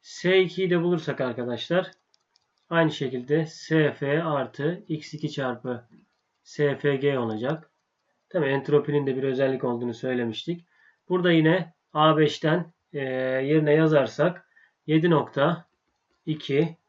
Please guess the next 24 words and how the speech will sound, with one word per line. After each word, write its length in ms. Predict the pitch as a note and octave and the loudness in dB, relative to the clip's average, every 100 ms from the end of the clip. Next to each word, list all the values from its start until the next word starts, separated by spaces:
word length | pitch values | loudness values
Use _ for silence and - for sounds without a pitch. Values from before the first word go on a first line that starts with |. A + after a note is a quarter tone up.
| _ _ _ _ _ | _ _ _ _ _
kilojül 500 | - E3 D#3 D#3+ C#3 | 0 2 4 2 2
bölü 380 | B2 C#3 D#3+ - _ _ _ _ _ _ _ _ _ | 0 0 0 -6 _ _ _ _ _ _ _ _ _
kilogram 520 | - D#3 C#3 C#3 C#3+ | 0 2 2 2 0
Kelvin 340 | C#3+ D3+ C#3 B2+ | 2 2 2 0
olarak 480 | B2 C3+ E3+ - _ _ | 0 -2 -4 -6 _ _
buluruz 320 | D#3+ D3 B2 A#2 | 0 0 2 -2
arkadaşlar. 680 | A2 - A2+ G#2+ D#3+ F3+ - _ _ _ _ F#3 | -4 -6 -10 -8 -4 -4 -6 _ _ _ _ -4
Bir 120 | F3+ | 2
de 140 | F3 | 4
V 180 | E3+ F3+ | 6 6
ikiyi 340 | F3+ G3 G3+ | 4 0 -2
bulacağız. 400 | D3+ B2+ F3 E3 | -2 2 2 4
V 140 | E3 F3+ | 2 2
ikiyi 280 | F3+ F#3+ F3 | 2 0 2
neden 320 | F3 G3 D#3 | 6 4 4
bulacağız 220 | C3 B2+ | -2 -2
arkadaşlar? 680 | B2+ A#2 B2+ A#2 - G3 - | -2 -2 -4 -4 -6 -6 -4
Türbinin 360 | F3+ E3 F#3 | 0 2 0
çıkış 300 | E3+ - E3 | -2 -8 -4
hızını 420 | E3 D3 D#3 D#3 - | -2 0 0 -2 -6
soruyor 340 | - B2 A#2+ | -10 -6 -4
değil 140 | - G3 | -2 -4
mi 60 | |
bize? 260 | B2 A#2+ | -4 -6